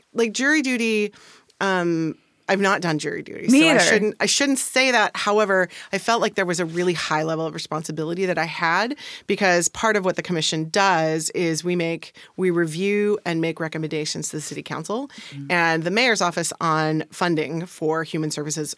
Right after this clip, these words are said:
Speaker 1: across the city.
Speaker 2: Mm.
Speaker 1: And I have worked on the team that reviews funding for homelessness, food insecurity, mental health, substance abuse, and domestic violence,
Speaker 2: Wow.
Speaker 1: which are things that we are actively talking about throughout the,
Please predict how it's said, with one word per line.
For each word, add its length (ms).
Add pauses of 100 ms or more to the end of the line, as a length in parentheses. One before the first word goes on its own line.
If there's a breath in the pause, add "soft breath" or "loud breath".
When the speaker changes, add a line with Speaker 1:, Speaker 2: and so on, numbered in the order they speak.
Speaker 1:
across 300
the 100
city. 240 (220 loud breath)
Speaker 2:
Mm. 80 (340 loud breath)
Speaker 1:
And 420 (120)
I 300
have 180
worked 300
on 180
the 80
team 300
that 100
reviews 560
funding 360
for 280
homelessness, 760 (100)
food 200
insecurity, 720
mental 240
health, 380
substance 400
abuse, 480
and 120
domestic 340
violence, 500
Speaker 2:
Wow. 160 (600 loud breath)
Speaker 1:
which 380 (200)
are 260
things 380
that 320 (500)
we 200
are 280 (120)
actively 400
talking 340
about 440
throughout 800
the, 140